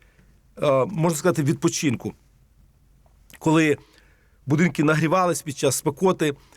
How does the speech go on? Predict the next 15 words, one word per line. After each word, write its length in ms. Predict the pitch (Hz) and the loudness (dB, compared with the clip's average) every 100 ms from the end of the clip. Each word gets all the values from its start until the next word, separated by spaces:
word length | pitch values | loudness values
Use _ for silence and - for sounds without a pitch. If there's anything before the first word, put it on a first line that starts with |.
| _ | _
то 260 | - 143 151 | 0 2 2
люди 220 | 180 165 151 | 2 2 2
виходили, 640 | 143 175 156 143 139 - - _ _ | 0 0 0 2 2 0 -12 _ _
а, 200 | 139 120 | -2 -2
в 80 | 123 | -2
вечірні 460 | 135 160 208 175 143 | -2 0 2 2 0
часи 480 | 147 - 156 147 - _ _ _ - - | -2 -2 0 0 -2 _ _ _ -20 0
на 140 | 156 | 0
покрівлю, 640 | 165 160 202 208 170 156 135 - _ | 2 -2 0 2 2 0 -2 -14 _
де 120 | 123 | 0
вони, 180 | 151 160 | 2 2
може, 300 | 151 147 147 | 0 2 0
ма-, 360 | 147 147 139 | 0 -2 -2
мали 440 | 151 147 143 131 - | -2 0 2 0 -2
бесіду, 680 | 135 175 180 - 143 147 | -2 0 0 -2 -2 -2